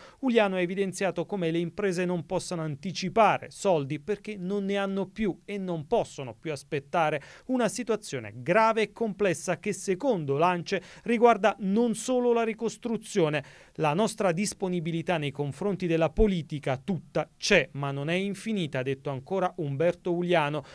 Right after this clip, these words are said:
"Bisogna considerare l'importanza dell'edilizia per il pil molisano. Per prima la regione ci dice che se si fermano le costruzioni si ferma l'economia del territorio, ma nonostante le parole si sta facendo poco per far riprendere il comparto con misure concrete,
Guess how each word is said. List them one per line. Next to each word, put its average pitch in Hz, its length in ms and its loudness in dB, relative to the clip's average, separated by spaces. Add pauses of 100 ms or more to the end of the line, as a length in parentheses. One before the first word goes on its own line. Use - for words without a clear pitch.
(120)
"Bisogna 214 600 0
considerare 208 720 2
l'importanza 175 680 -4
dell'edilizia 180 680 -2
per 180 140 -4
il 151 120 -4
pil 202 280 -6
molisano. 165 600 0 (200)
Per 202 200 0
prima 240 300 2
la 196 160 6
regione 170 560 2
ci - 160 -6
dice 190 300 0
che 180 180 0 (160)
se - 220 -2
si 226 180 -4
fermano 202 400 0
le 170 100 0
costruzioni 185 680 -4
si 202 180 -6
ferma 240 400 2
l'economia 220 560 0
del 220 220 -2
territorio, 202 560 0
ma 185 120 0
nonostante 214 720 -2
le 170 120 0
parole 170 360 0
si - 200 -8
sta - 220 -2
facendo 165 640 -2 (120)
poco 160 400 2 (180)
per 175 140 0
far 180 180 0
riprendere 165 480 0
il 135 80 -4
comparto 165 540 -2
con 202 180 -2
misure 196 480 -2
concrete, 202 720 0